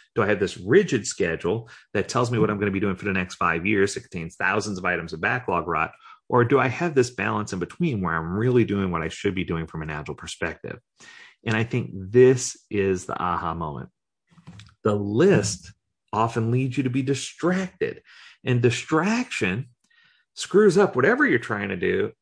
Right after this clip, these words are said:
and, and, and it takes away from traction and focus. So the number one, the number one,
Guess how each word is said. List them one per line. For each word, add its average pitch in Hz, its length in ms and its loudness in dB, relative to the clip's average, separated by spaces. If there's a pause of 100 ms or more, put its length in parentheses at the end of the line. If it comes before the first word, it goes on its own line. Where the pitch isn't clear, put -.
(160)
and, 120 240 -6
and, 120 580 -6
and 135 140 -2
it - 140 -6
takes 185 280 4
away 202 240 4
from 185 420 -4
traction 208 640 -2
and 92 140 0
focus. - 520 0 (400)
So 175 160 4
the 170 140 6
number 233 360 6
one, 175 640 0 (140)
the 190 80 0
number 294 640 0
one, 254 600 -6